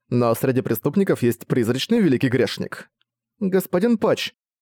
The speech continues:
это глупые слухи. Ни к чему тратить на них время». Она сама понимала, что прозвучало странно, но и были причины, почему ей не хотелось, чтобы этой темы касались.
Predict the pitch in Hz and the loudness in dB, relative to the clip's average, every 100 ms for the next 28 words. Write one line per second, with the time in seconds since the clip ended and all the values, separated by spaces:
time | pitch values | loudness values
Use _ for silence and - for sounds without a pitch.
0 | _ - 180 165 254 262 233 - 170 - | _ -2 0 0 2 0 0 2 2 2
1 | 107 - _ _ _ _ 220 247 - 233 | 0 0 _ _ _ _ 0 0 0 2
2 | 165 147 160 262 247 139 135 147 127 85 | 2 2 0 2 2 2 2 2 2 0
3 | 98 - _ _ _ _ _ 208 202 185 | -4 -10 _ _ _ _ _ 0 2 2
4 | - 175 107 98 98 143 127 - 113 110 | 2 0 0 0 2 2 2 0 -2 0
5 | 101 101 101 92 - 131 147 127 113 - | 0 0 0 0 0 0 2 2 0 -4
6 | _ _ _ _ 247 214 165 156 139 131 | _ _ _ _ 2 4 4 4 4 4
7 | 165 107 - 92 175 175 - - 117 113 | 2 2 -2 -2 0 0 0 0 2 2
8 | 107 107 127 143 - 110 104 101 190 123 | 2 2 2 0 0 0 2 2 2 0
9 | 107 110 101 - - - - | 0 0 -2 -4 -4 -8 -14